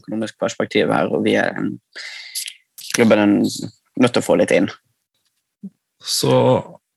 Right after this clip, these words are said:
Speaker 2: har vi jo jokeren da, Manu Koné.
Speaker 1: Mm.
Speaker 2: Der kan det plutselig komme et bud på førti millioner fra Liverpool. Eller Newcastle er vel mer interessert, kanskje.
Speaker 1: Ja.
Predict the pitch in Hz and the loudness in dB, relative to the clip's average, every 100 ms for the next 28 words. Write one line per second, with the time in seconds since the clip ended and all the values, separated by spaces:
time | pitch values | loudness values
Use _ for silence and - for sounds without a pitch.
0 | _ - - 117 107 113 117 113 104 98 | _ -6 2 2 4 4 4 2 2 0
1 | 90 - - 180 156 - _ _ _ 156 | -2 0 2 2 0 -4 _ _ _ -20
2 | _ _ 127 113 104 107 117 110 139 - | _ _ 2 4 4 2 2 4 2 -2
3 | _ _ _ _ _ _ _ - _ _ | _ _ _ _ _ _ _ -20 _ _
4 | _ _ - 127 117 92 - - - _ | _ _ 2 4 4 2 -6 -20 -20 _
5 | - 107 117 - 113 113 - - - - | -6 0 2 2 0 0 -2 -8 -6 -4
6 | 101 104 90 90 - 87 104 - 98 104 | 0 2 0 0 -2 -2 -2 -2 0 2
7 | 98 87 92 - 107 101 90 85 92 95 | 2 2 -2 0 2 4 2 0 0 0
8 | - _ _ _ _ _ _ _ _ _ | -2 _ _ _ _ _ _ _ _ _
9 | - 104 - - - - 107 98 101 101 | -4 -2 -2 -4 -6 2 4 4 2 0
10 | 113 101 98 98 98 92 120 107 110 110 | 2 2 2 2 2 4 2 2 2 2
11 | - 101 104 - - - - - _ _ | 0 -2 0 -2 -6 -14 -20 -20 _ _
12 | - 120 | 0 2